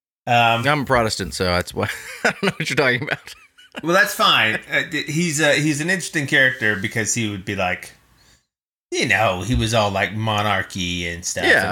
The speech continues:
Speaker 1: And, and recently he's, uh, recently he's entered his phase of being like, "Hey, maybe, maybe Catholicism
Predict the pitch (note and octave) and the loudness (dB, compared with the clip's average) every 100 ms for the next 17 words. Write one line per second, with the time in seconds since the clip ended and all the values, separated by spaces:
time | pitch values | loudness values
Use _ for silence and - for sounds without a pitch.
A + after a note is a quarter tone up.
0 | G2 C3+ B2+ F#3 F#3 D#3+ C#3+ C3 C3 A2 | -4 -4 0 2 2 0 0 2 2 0
1 | - - _ - - - - _ _ _ | -4 -8 _ -20 -20 -20 -20 _ _ _
2 | _ _ _ _ - A#2 A2 G#2 F#2+ - | _ _ _ _ -2 2 4 4 0 -8
3 | _ _ _ _ _ _ _ - - A#2+ | _ _ _ _ _ _ _ -12 -8 -2
4 | E3 F#3 D#3 D3+ D3 C#3 B2 B2+ B2 A#2 | 0 2 0 0 0 0 2 2 2 0
5 | A2 - - C#3 C3 A#2+ A2 G#2 - G#2+ | -4 -4 0 2 4 4 2 0 -4 -8
6 | - A2+ G2+ G2+ F#2 F2+ - - - _ | -4 -4 -2 -4 -2 -2 -2 -10 -20 _
7 | - - A2+ F#2 E2 E2 _ _ _ _ | -6 0 2 2 -2 -10 _ _ _ _
8 | _ _ _ - B2 C3+ D3 B2+ A2+ G#2+ | _ _ _ -2 2 4 2 2 0 0
9 | G#2 - - - _ _ _ _ _ _ | -2 -8 -12 -14 _ _ _ _ _ _
10 | _ _ _ _ - B2 B2+ A#2+ G#2 - | _ _ _ _ 0 4 4 2 0 -2
11 | A2+ A2 G2+ G2 A2+ F#2 F2 | -2 2 4 2 -2 -6 -10